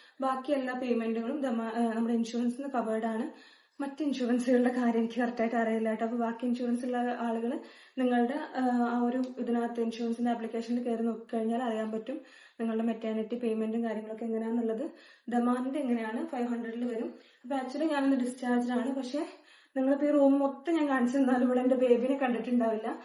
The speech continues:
ആൾ എൻ ഐ സിയിലാണ്, ചെറിയൊരു ഇൻഫെക്ഷൻ ഉണ്ടായിരുന്നു. ഞാൻ അതിനെ കുറിച്ച് പറഞ്ഞിട്ട്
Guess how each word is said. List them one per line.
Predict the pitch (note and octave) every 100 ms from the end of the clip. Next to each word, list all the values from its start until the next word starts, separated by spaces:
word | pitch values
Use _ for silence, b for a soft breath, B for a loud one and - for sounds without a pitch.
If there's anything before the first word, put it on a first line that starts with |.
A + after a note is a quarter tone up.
| B B B
ആൾ | A#3+ B3
എൻ | B3 A#3+
ഐ |
സിയിലാണ്, | A#3 B3 B3 A#3 D4
ചെറിയൊരു | C#4+ A#3+ B3
ഇൻഫെക്ഷൻ | A#3 A3+ - A#3+
ഉണ്ടായിരുന്നു. | A3+ A3+ A3+
ഞാൻ | C#4+ C4
അതിനെ | A#3+ A#3+ B3
കുറിച്ച് | B3 - C#4
പറഞ്ഞിട്ട് | A#3 A3+ C#4